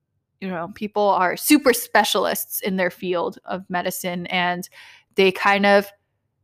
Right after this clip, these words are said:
uh, forget, or not even forget, but just kind of overlook the smaller things that really do make a difference. Like, you know, eh, the first example in the book was how to, uh, like, ch-, uh,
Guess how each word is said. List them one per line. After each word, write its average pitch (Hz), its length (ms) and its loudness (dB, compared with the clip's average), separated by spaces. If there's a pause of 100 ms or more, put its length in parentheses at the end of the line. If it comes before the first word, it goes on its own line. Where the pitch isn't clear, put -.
(600)
uh, 180 500 4
forget, 233 500 4
or 233 100 4
not 277 220 4
even 269 160 -2
forget, 214 400 2
but 185 120 -2
just 208 200 -2
kind 233 200 0
of 240 140 0
overlook 214 580 4
the 214 80 -2
smaller 196 520 2
things 269 460 0
that 190 240 2
really 196 280 2
do 190 160 -2
make 214 220 0
a 233 40 -2
difference. 247 540 -2
Like, 175 360 -4
you 185 120 -6
know, 180 160 -6 (140)
eh, - 180 -12 (260)
the 196 140 -8
first 214 240 -2
example 202 320 -2
in 190 80 0
the 180 60 -2
book 190 240 -4
was 180 220 -4 (360)
how 208 260 2
to, 202 220 2 (260)
uh, 190 260 -2 (220)
like, 185 360 -8
ch-, - 180 -10
uh, 165 520 -6